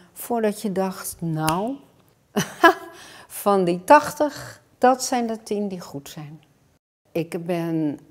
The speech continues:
andere dingen gaan doen, maar uiteindelijk waar ik nu zit, ik maak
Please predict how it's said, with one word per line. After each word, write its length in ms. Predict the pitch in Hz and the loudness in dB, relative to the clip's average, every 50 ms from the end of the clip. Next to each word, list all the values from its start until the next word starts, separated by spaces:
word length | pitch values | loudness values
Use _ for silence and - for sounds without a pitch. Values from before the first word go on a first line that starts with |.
| _ | _
andere 420 | - 185 196 214 226 220 220 214 190 | -2 0 2 2 2 0 0 -2 -2
dingen 300 | 180 202 196 190 180 175 | -2 -2 0 -2 -2 -4
gaan 200 | - - 185 175 | -6 -8 -8 -6
doen, 340 | 165 175 165 165 170 170 - - - _ _ _ _ | -4 -4 -4 -4 -6 -8 -14 -20 -20 _ _ _ _
maar 260 | 190 190 185 175 - - - | -4 -2 -2 -4 -6 -10 -6
uiteindelijk 680 | - 175 156 - - - - 208 233 262 262 220 165 - | -4 -4 -4 -4 -6 -2 0 0 2 2 0 -2 -4 -6
waar 220 | 175 165 151 151 | -6 -6 -6 -6
ik 140 | 147 139 - | -6 -4 -2
nu 300 | 180 180 196 247 285 269 | 0 2 4 4 4 4
zit, 480 | - - - 131 156 185 - - - - _ - - - - _ _ _ | 0 -4 -8 -8 -10 -10 -12 -14 -18 -18 _ -20 -20 -20 -20 _ _ _
ik 200 | - 165 165 - | -6 -6 -6 -4
maak 600 | - 165 165 170 180 208 233 269 294 - - - | -4 -2 -2 0 0 0 0 -2 -2 -4 -10 -18